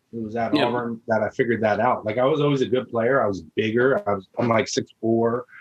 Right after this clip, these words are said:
Speaker 2: Mm-hmm.
Speaker 1: Um, you know, at the time in my playing days, I was probably two hundred and thirty pounds.
Speaker 2: Okay.
Speaker 1: So, you know, I was always a big athletic guy.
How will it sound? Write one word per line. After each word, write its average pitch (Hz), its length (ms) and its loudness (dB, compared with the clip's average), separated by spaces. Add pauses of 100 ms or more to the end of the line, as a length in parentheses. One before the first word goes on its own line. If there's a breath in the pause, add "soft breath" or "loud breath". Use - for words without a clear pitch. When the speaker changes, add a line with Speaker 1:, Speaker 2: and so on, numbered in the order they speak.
(100)
Speaker 2:
Mm-hmm. 139 240 0
Speaker 1:
Um, 104 400 -2
you 107 100 -2
know, 104 160 2
at 104 120 0
the 98 80 -4
time 110 280 -2
in 110 100 -2
my 101 160 -2
playing 117 280 2
days, 110 240 2
I 110 60 2
was 101 100 -2
probably 110 240 0
two 120 140 0
hundred 107 180 -2
and 95 100 -8
thirty 107 220 -2
pounds. 113 520 -4 (280)
Speaker 2:
Okay. 135 220 -4
Speaker 1:
So, 120 260 0
you 135 80 -6
know, 123 100 -2
I 110 60 0
was 120 140 -4
always 131 200 2
a 104 60 2
big 113 380 0
athletic 113 480 2
guy. 110 420 2